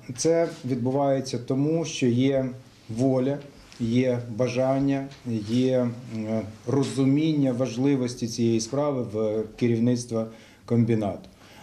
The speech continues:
Е, той, е, е, меморандум, який ми підписали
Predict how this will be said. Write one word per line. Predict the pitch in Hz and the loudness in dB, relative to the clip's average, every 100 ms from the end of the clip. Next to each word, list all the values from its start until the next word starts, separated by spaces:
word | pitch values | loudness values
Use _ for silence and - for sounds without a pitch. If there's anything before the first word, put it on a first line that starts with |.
| - | -8
Е, | 107 110 110 110 - - - | 0 2 2 0 -4 -20 -2
той, | 160 170 170 - | 2 4 2 0
е, | 135 135 127 123 - - 139 | 0 0 0 -2 -16 -14 -4
е, | 127 120 120 120 120 120 120 - - - | 0 2 4 4 4 2 0 -6 -20 -6
меморандум, | 127 139 139 143 139 123 117 | 0 2 4 2 0 0 0
який | 110 123 | 0 0
ми | 117 | 0
підписали | 113 107 - 113 151 156 139 | 0 -6 -6 0 2 2 2